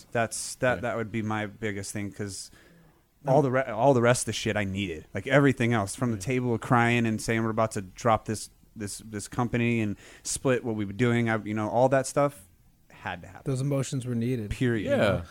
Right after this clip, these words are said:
Speaker 1: Had
Speaker 3: To,
Speaker 1: to happen.
Speaker 3: to, to piggyback off that, I mean, love yourself.
Speaker 2: Yeah.
Speaker 3: Learn to
Speaker 1: Mm-hmm.
Speaker 3: love yourself, and,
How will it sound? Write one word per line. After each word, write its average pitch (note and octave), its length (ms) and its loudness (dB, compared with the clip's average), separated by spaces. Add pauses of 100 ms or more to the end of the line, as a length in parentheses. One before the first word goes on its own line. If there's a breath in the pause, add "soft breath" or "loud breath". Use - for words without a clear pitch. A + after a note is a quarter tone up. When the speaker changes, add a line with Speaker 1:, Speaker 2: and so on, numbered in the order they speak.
Speaker 1:
Had B2 160 0
Speaker 3:
To, - 80 2
Speaker 1:
to A2 80 0
happen. G#2 220 0
Speaker 3:
to, E2+ 60 -10
to C#3 120 -4
piggyback C#3 540 -2
off B2 200 -4
that, B2 180 -6
I A#2+ 60 -4
mean, A#2 280 -6
love A#2+ 220 -6
yourself. A2+ 680 -6 (100)
Speaker 2:
Yeah. G#2 280 2
Speaker 3:
Learn C#3 220 2
to A2+ 60 -2
Speaker 1:
Mm-hmm. D3 100 -2
Speaker 3:
love C3 200 -2
yourself, C3 480 -4
and, A2+ 180 -6